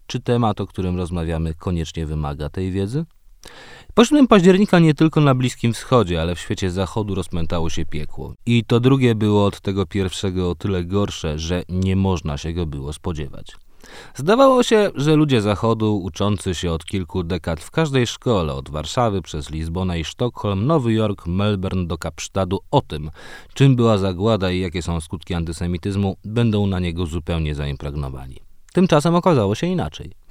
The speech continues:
Na ulice, między innymi Sydney i Londynu, wylały się manifestacje, na których można było słyszeć hasła, by Żydów posyłać do gazu. Niezwykłą karierę, zwłaszcza w mediach społecznościowych, zrobiło hasło „From the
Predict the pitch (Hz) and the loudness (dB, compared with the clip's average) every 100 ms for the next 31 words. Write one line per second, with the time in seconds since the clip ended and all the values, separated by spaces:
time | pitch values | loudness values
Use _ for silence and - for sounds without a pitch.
0 | - 349 311 165 135 139 156 160 160 131 | -12 -12 -10 2 6 8 8 4 4 4
1 | 101 92 98 95 104 107 98 85 104 92 | 4 2 2 2 2 2 2 0 -2 0
2 | 90 87 85 87 101 101 95 92 90 90 | 0 0 0 0 0 0 0 0 0 -2
3 | 90 90 87 87 80 87 85 - 85 90 | -4 -2 -2 -4 -6 -6 -6 -4 -4 -4
4 | 85 85 85 85 76 80 80 - 82 78 | -6 -4 -4 -4 -4 -4 -4 -6 -10 -10
5 | - 82 - 92 85 80 80 78 78 80 | -6 -6 -4 -6 -4 -4 -4 -4 -6 -8
6 | - 80 69 69 71 87 92 87 67 57 | -8 -8 -8 -8 -8 -8 -6 -6 -6 -10
7 | - - 117 143 180 175 151 - 135 131 | -10 2 4 4 4 4 4 4 4 4
8 | 120 82 76 82 85 - 87 82 87 87 | 4 2 -2 -4 -4 -4 -4 -2 -2 -4
9 | 82 - 85 92 85 - 82 90 95 92 | -4 -6 -4 -4 -6 -4 -4 -2 -2 -2
10 | 87 92 90 - 90 - 90 87 95 87 | 0 0 -2 -2 -4 -4 -4 -4 -4 -2